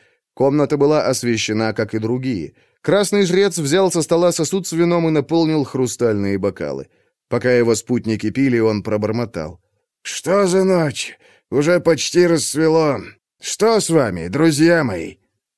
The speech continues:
«Я перевяжу раны Конана, если ты принесёшь мне бинты и прочее», сказал Мурило, и Набонидус, кивнув, двинулся к двери, ведущей в коридор.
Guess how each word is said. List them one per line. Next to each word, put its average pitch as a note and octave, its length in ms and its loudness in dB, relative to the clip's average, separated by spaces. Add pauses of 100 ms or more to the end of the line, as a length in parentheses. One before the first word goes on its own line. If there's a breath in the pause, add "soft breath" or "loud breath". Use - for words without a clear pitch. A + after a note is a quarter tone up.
(280)
«Я G#3 220 2
перевяжу F3+ 500 4
раны F3 340 4
Конана, F3 400 2
если C#3 340 2
ты E3 140 2
принесёшь D3+ 540 0
мне C#3+ 240 0
бинты D3 440 0
и - 20 0
прочее», G#2 560 -4 (120)
сказал G2 440 0
Мурило, C3+ 480 0 (180 soft breath)
и F3+ 120 2
Набонидус, G#3 540 0
кивнув, F#3+ 360 0
двинулся E3 480 0
к C3+ 100 -2
двери, D3 260 0
ведущей A#2+ 520 -2
в F2 80 -12
коридор. F#2+ 520 -6